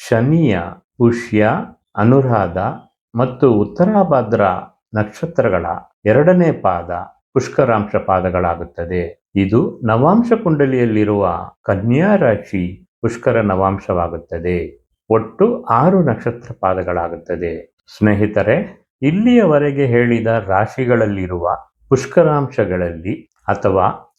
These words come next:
ಅದಕ್ಕೆ ಸಂಬಂಧಿಸಿದ ನವಾಂಶ ಕುಂಡಲಿಯಲ್ಲಿರುವ ಪುಷ್ಕರ ನವಾಂಶಗಳಲ್ಲಿರುವ ಗ್ರಹಗಳು ಶುಭ ಗ್ರಹಗಳಾಗುತ್ತವೆ. ಆದರೆ ಪುಷ್ಕರ ನವಾಂಶಗಳಲ್ಲಿರುವ ಶುಭ ಗ್ರಹಗಳಾದರೂ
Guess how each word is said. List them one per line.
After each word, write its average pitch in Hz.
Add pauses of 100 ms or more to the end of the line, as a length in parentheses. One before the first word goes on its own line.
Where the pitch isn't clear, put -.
ಅದಕ್ಕೆ 156
ಸಂಬಂಧಿಸಿದ 143 (560)
ನವಾಂಶ 147
ಕುಂಡಲಿಯಲ್ಲಿರುವ 113 (240)
ಪುಷ್ಕರ 165
ನವಾಂಶಗಳಲ್ಲಿರುವ 104
ಗ್ರಹಗಳು 92 (220)
ಶುಭ 165 (180)
ಗ್ರಹಗಳಾಗುತ್ತವೆ. 95 (420)
ಆದರೆ 90 (260)
ಪುಷ್ಕರ 208
ನವಾಂಶಗಳಲ್ಲಿರುವ 120 (420)
ಶುಭ 160
ಗ್ರಹಗಳಾದರೂ 120